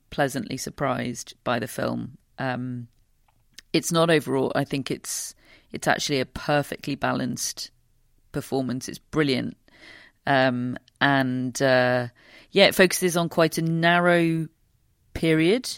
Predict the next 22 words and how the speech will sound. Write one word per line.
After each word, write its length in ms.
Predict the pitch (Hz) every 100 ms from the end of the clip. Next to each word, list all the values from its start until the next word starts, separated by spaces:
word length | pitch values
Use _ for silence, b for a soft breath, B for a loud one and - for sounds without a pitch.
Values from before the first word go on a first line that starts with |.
| - _ b b b b b -
um, 400 | 151 143 147 143
which 240 | - -
I, 140 | 147 -
I 80 | 151
was, 340 | 151 - - -
I, 140 | 151
I 100 | -
was 120 | 147 -
quite 220 | 175 -
surprised 400 | 147 160 160 -
by. 140 | 151
I 40 | 160
thought 200 | 170 143
it 100 | -
would 160 | 151
be 140 | 151 147
a 60 |
sweeping 800 | 147 - - 180 190 190 - 165
epic, 360 | 165 - 156 -
sort 160 | - 147
of 160 | -
covering, 760 | - 180 160 156 147 147 147